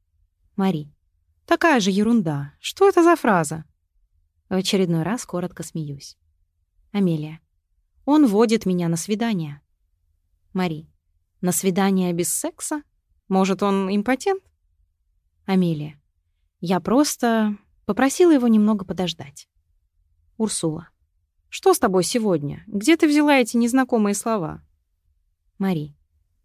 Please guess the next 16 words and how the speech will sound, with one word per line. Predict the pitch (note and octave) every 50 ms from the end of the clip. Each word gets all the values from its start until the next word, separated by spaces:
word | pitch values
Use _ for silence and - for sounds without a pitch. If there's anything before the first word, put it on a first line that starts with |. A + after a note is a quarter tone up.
| _ _ _
"Ты | - A3+ G#3+
совсем | - B3+ - - G#4+ G#4+
спятила? | G#4+ - - C4 G3+ E3+ - - D#3 D3 D3 D#3+ - _ _ _ _ -
У | G3
тебя | G#3 - B3+ D4+ D#4
два | D4 D#4 F4 F4
года | D#4 F4 E4 G#3+ A3
секса | G#3 - A#3+ F#3+ - - -
не | E3+ E3 D3+
было". | D3 C#3+ C#3+ D3+ D#3 D#3+ - _ _ _ _ _ _ _ _ _ _ _ _ _ _ _
Амелия. | - G3 F#3+ F3+ E3+ D#3+ D#3 D#3 D#3 D#3+ D#3+ _ _ _ _ _ _ _ _ _ _ _ _ _ _ _
"Я | - G#3 A3+ B3 A#3+ A#3+
боюсь | A3+ A3+ B3+ B3 B3+ A#3 -
показаться | - G#3 - G#3+ A3 G#3+ G#3 F3+ F3+ - F#3+
легкодоступной". | F3 F#3 - - F3+ F3+ G3 F#3+ - - F3+ D3 - - C#3 C3+ C#3 _ _ _ _ _ _ _ _ _ _ _ _ _
Мари. | - A3+ A#3 A#3+ A#3 G3+ E3+ E3 D#3+ -